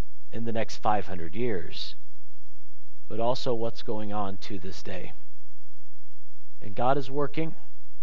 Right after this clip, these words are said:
and God's will shall be done. I'm glad I'm on the winning side. Amen?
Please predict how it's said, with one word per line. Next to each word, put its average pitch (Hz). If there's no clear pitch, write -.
and 101
God's 117
will 123
shall 113
be 131
done. 90
I'm 107
glad 117
I'm 135
on 143
the 147
winning 135
side. 78
Amen? 107